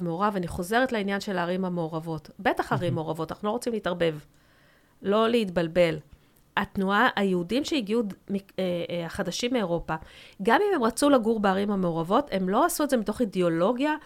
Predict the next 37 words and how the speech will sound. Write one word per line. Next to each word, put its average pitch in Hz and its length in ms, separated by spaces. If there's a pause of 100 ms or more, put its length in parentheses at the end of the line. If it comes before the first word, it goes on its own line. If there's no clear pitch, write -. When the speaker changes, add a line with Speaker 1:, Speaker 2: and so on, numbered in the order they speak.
(200)
Speaker 1:
של - 180
חיים 175 320
משותפים. 170 560 (160)
Speaker 2:
מהמם. 160 140
Speaker 1:
הם 131 80 (240)
עשו 294 260
את 392 80
זה 381 140
כי 208 160
המקום 180 400
נראה 214 220
להם 240 180
פוטנציאל, 190 720
וצריך, 202 640 (460)
איך - 180
אמרת 254 240
קודם, 269 340
לייעד 196 380
אותו, 240 240
אנחנו 196 240
לא 202 60
משתמשים 262 420
Speaker 2:
מהמם. 277 120
Speaker 1:
במילה 285 180
הזאת, 320 260 (360)
אבל 208 80
להקים 208 260
שם 262 200
קהילה 190 320
יהודית 180 440
פורחת. 147 760 (220)
Speaker 2:
מהמם. 135 120 (220)
Speaker 1:
אנחנו 185 260
רוצים 226 420
להפוך 233 320
את 254 120
המקום 185 420